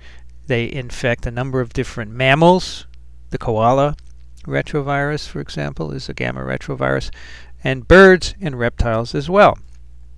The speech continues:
They can be spread among animals as an exogenous viruses, but they can also enter the germline. The provirus can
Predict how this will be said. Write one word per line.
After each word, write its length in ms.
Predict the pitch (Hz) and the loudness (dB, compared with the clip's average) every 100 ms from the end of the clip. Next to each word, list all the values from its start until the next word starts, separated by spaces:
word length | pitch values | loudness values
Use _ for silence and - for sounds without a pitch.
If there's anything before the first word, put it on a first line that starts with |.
| - - - - | -18 -18 -16 -4
They 120 | 147 147 | 0 4
can 280 | - 175 | 6 4
be 100 | 190 | 2
spread 360 | 202 - 160 147 | -2 2 6 6
among 300 | 135 135 139 | 4 0 2
animals 480 | 131 131 147 147 139 | 0 0 -4 -8 -6
as 280 | 123 - - | -6 -6 -10
an 160 | - 127 - | -8 -8 -4
exogenous 720 | 127 120 123 117 127 131 127 | -2 2 4 4 2 -4 -4
viruses, 440 | 127 113 120 - | -2 -2 -2 -4
but 120 | 139 147 | -2 0
they 120 | 151 | 0
can 120 | 160 | 0
also 280 | 170 165 156 | -2 -2 -4
enter 340 | 156 147 156 | -2 -2 0
the 120 | 135 | -2
germline. 680 | 123 - 160 160 123 101 101 | -2 2 2 2 -2 -4 -8
The 60 | 117 | -10
provirus 600 | - 135 127 127 127 - | -2 0 4 4 2 0
can 280 | 131 113 | -8 -12